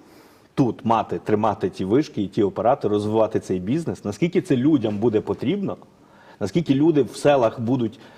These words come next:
е, жити, розвивати якісь виробництва, якісь, е,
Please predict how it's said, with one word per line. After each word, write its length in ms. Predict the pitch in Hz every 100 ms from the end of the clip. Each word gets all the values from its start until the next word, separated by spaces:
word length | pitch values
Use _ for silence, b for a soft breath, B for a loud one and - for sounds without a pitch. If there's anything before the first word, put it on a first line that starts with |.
| B B
е, 240 | 95 95 92
жити, 540 | 110 143 131 110 98
розвивати 720 | 98 107 107 113 135 147 123
якісь 280 | 110 120 -
виробництва, 720 | 113 107 107 113 - - 104
якісь, 500 | 98 95 110 - -
е, 800 | 107 104 101 98 98 98 101